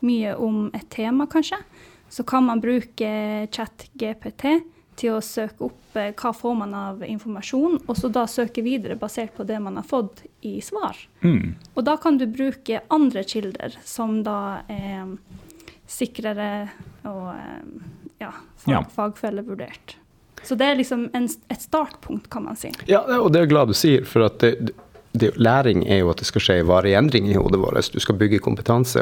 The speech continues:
Speaker 3: og vi er jo som lærere og, og, og, og, og jobber på skole, vi er interessert i prosessen. Det vil si, fra du tar tak i oppgaven til du leverer den, og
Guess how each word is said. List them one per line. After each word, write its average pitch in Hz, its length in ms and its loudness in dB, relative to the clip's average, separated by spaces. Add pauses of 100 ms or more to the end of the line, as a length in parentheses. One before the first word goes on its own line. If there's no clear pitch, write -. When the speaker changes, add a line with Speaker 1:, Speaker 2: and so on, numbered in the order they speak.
Speaker 3:
og 113 220 4
vi 135 220 4
er 143 100 6
jo 123 140 0
som 113 160 0
lærere 123 520 4
og, 104 440 2
og, 104 300 2 (220)
og, 110 280 0
og, 107 200 4
og 107 80 6
jobber 107 160 2
på - 60 -2
skole, 110 260 2
vi 151 140 6
er 156 100 6
interessert 120 440 2
i 113 40 4
prosessen. - 800 0
Det 120 120 4
vil 113 120 4
si, 110 220 4
fra 117 320 4
du 101 260 4 (120)
tar - 140 2
tak 110 320 2
i 120 40 4
oppgaven 107 540 2
til 98 240 2
du 92 180 4
leverer 101 440 4
den, 98 100 2
og 92 220 4